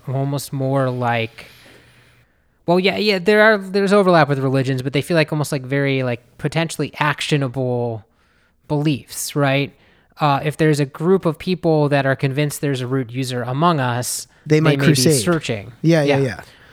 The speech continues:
Speaker 2: yeah.
Speaker 1: Uh, same with the master key. If they believe there's a master key, they may be trying to find, and the way you would try to find one versus the other would be different, right?
Speaker 2: Right.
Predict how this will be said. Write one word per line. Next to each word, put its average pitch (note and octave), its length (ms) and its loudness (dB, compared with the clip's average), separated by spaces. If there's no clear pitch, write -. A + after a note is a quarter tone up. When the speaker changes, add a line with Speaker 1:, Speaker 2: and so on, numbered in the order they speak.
Speaker 2:
yeah. C#3 540 2
Speaker 1:
Uh, D#3 60 -4
same F#3 260 2
with D#3+ 100 2
the E3 80 2
master D3 300 2
key. A#2+ 300 -2
If B2+ 120 -10
they C#3 120 -2
believe D3 220 0
there's C#3 120 -4
a C#3+ 40 -6
master C3+ 240 -4
key, C#3 140 -2
they B2+ 140 -4
may B2+ 120 -4
be B2 80 -6
trying B2 200 -4
to A#2 40 -6
find, C#3+ 200 -6
and D#3 80 2
the D#3 40 2
way G3 180 4
you F#3+ 180 2
would D#3 160 2
try E3 180 2
to C#3 60 0
find D3 260 2
one D3 160 0
versus C3+ 160 -4
the C3+ 120 -2
other C3 120 0
would A2+ 120 -4
be A#2+ 80 -6
different, C3 460 -2
right? C3 200 0
Speaker 2:
Right. B2+ 180 0